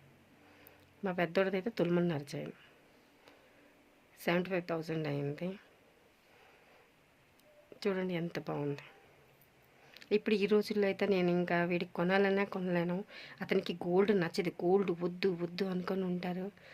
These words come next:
అలాంటి వ్యక్తితో నేను పేచీ పెట్టి మరీ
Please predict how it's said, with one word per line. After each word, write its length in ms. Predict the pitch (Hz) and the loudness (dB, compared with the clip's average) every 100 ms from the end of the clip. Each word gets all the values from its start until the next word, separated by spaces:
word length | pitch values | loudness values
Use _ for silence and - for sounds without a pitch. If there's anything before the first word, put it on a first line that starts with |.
| - - - | -20 -12 2
అలాంటి 320 | 202 214 214 | 6 8 6
వ్యక్తితో 760 | 185 180 - 214 214 214 208 - - - - - - - _ | 4 0 -2 0 4 6 4 2 -10 -20 -20 -20 -20 -20 _
నేను 180 | 196 196 | 2 4
పేచీ 520 | 190 - 196 220 240 | 2 2 4 6 2
పెట్టి 300 | 226 208 208 | 2 2 4
మరీ 300 | 208 196 220 | 4 4 2